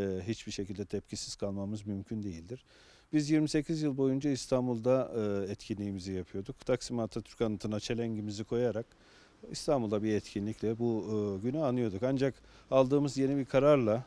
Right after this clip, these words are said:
son dört yıl içerisinde ilk hedef olarak ta-, e, Anıtkabir'i, Ulu Önder Mustafa Kemal Atatürk'ün ebedi istirahatgahını seçerek oraya kalabalık bir ekiple gidip Ankara'dan sesimizi dünyaya duyurduk. Ardından,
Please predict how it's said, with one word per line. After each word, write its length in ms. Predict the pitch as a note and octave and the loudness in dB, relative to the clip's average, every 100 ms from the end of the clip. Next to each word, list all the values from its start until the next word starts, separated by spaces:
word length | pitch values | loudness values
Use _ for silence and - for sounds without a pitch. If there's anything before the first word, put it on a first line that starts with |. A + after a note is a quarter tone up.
| - | -10
son 420 | - D3 C3+ B2 | 0 0 0 4
dört 240 | C#3+ D3 | 4 6
yıl 120 | C#3+ A2+ | 0 0
içerisinde 640 | G#2 A#2 A2 - B2+ D3+ | 0 0 -2 -4 -2 -2
ilk 160 | C#3 | 0
hedef 280 | C#3 B2 A#2 | -2 -2 -2
olarak 380 | A2+ A2 G#2+ - | -2 -4 -6 -4
ta-, 140 | B2 - | -6 -2
e, 540 | C3+ B2 A2+ A2+ A2 G#2 | 0 2 2 2 -2 -4
Anıtkabir'i, 720 | A#2 A#2+ - B2+ A#2 G#2+ A2+ - - - - | -4 -4 0 2 2 0 -4 -10 -20 -20 -2
Ulu 160 | B2+ | 2
Önder 260 | B2+ B2 A#2+ | 4 4 2
Mustafa 380 | A#2 - A2+ A#2+ | 0 -2 -4 -2
Kemal 300 | A#2 A#2 A2+ | -2 -2 -2
Atatürk'ün 520 | G#2+ A#2 A#2 - A2 | -2 -4 -4 -4 -4
ebedi 360 | G#2 A2 A2 | -2 -2 -4
istirahatgahını 840 | A#2+ A2 - A2+ A#2 A2 - A2 G#2+ | -4 -6 -8 -6 -4 -4 -4 -4 -4
seçerek 460 | - A#2 D3 C3+ C#3+ - - - _ | -8 -6 -4 -4 -8 -20 -20 -20 _
oraya 240 | F3 D3+ | 2 4
kalabalık 540 | A#2+ A2+ A2 G#2 A#2 - | 4 2 2 2 0 -2
bir 120 | A#2+ | -2
ekiple 360 | G2+ G#2 - G2+ | 0 -4 -4 -4
gidip 240 | A2 C#3 | -2 -2
Ankara'dan 500 | C#3 C#3 A2 G#2 G2+ | -2 0 -2 0 -2
sesimizi 500 | - G2 G2+ F#2+ G2 | -4 -6 -6 -8 -8
dünyaya 480 | G#2 G2+ G2 F#2+ F#2+ | -6 -6 -6 -6 -8
duyurduk. 340 | G2 G2 C#3+ - _ _ - - _ | -10 -10 -10 -14 _ _ -20 -20 _
Ardından, 580 | D#3 D3+ D3 D3+ E3 E3+ | 6 6 6 0 0 -4